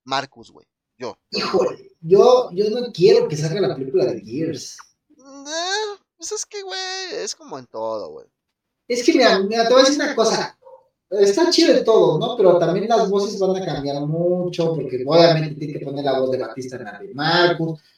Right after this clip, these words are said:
Speaker 2: O sea,
Speaker 1: Ah, bueno,
Speaker 2: aquí
Speaker 1: pero
Speaker 2: en
Speaker 1: eso en el
Speaker 2: México no
Speaker 1: idioma
Speaker 2: va a haber tanto
Speaker 1: original.
Speaker 2: pedo.
Speaker 1: Ajá,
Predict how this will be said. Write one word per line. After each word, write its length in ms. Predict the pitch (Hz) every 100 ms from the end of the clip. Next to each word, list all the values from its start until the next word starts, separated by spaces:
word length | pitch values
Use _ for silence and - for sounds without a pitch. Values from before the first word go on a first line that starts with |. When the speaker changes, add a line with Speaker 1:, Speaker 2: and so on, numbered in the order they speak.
| _ _
Speaker 2:
O 100 | 143
sea, 460 | 143 165 160 147 - _ _
Speaker 1:
Ah, 280 | - 170 202
bueno, 180 | 175 208
Speaker 2:
aquí 280 | 190 190 302
Speaker 1:
pero 100 | 370
Speaker 2:
en 0 |
Speaker 1:
eso 0 |
en 60 | 381
el 60 | 349
Speaker 2:
México 180 | 330
no 60 | 359
Speaker 1:
idioma 160 | 320 285
Speaker 2:
va 80 |
a 20 | 269
haber 120 | 269
tanto 140 | 262 254
Speaker 1:
original. 220 | 180 208
Speaker 2:
pedo. 220 | 175 - -
Speaker 1:
Ajá, 360 | 143 196 190